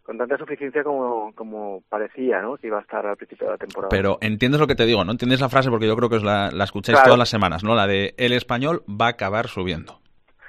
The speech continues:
Speaker 1: Sí, lo que pasa que a mí que, eh, que vayan diciendo que el Español tiene la mejor plantilla de la primera, de la segunda división, no me lo creo,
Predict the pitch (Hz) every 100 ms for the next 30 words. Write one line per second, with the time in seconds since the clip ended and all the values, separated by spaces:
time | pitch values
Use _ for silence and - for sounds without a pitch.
0 | - - 170 147 131 131 135 156 160 156
1 | 139 127 - - - _ 127 131 143 139
2 | 165 156 143 135 127 117 _ _ _ -
3 | 131 127 - 127 127 143 143 131 139 131
4 | 127 120 117 110 107 _ _ _ _ -
5 | 123 107 127 123 123 123 117 110 120 120
6 | 113 117 113 123 127 120 110 101 - 110
7 | 104 101 110 107 107 107 107 110 104 120
8 | 120 113 - 117 120 95 - 92 90